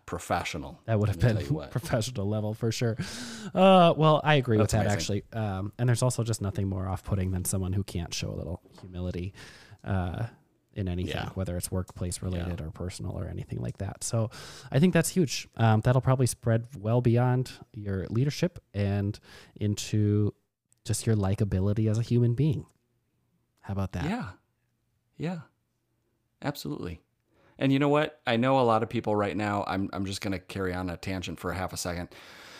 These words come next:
Speaker 1: Um, I know a lot of people right now are, um, out of work or in a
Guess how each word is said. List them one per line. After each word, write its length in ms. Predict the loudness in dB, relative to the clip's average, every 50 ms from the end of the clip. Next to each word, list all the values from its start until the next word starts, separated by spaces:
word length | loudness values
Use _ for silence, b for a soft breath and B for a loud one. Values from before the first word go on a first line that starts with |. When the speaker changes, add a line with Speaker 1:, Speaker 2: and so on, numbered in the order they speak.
| B B B B B B B B B B B -4 2
Speaker 1:
Um, 380 | 4 4 6 6 6 4 4 B B B B B
I 80 | 0 2
know 160 | 4 6 6
a 20 |
lot 160 | 6 6 6 4
of 60 | 2
people 200 | 0 0 2 4 4
right 180 | 4 4 2
now 240 | 2 0 0 0 0
are, 680 | 0 -2 -2 -2 0 0 0 0 0 0 -2 -2 -4
um, 360 | -4 -6 -4 -4 -4 -4 -6 -6
out 140 | -6 -8 -8
of 120 | -8 -6
work 360 | -2 -2 -2 -2 -4 -8 -16 B B B B B B -6
or 640 | -4 -2 0 0 0 0 0 -2 -4 -6 -8 -12 -10 -6
in 120 | -6 -4
a 100 | -4 -4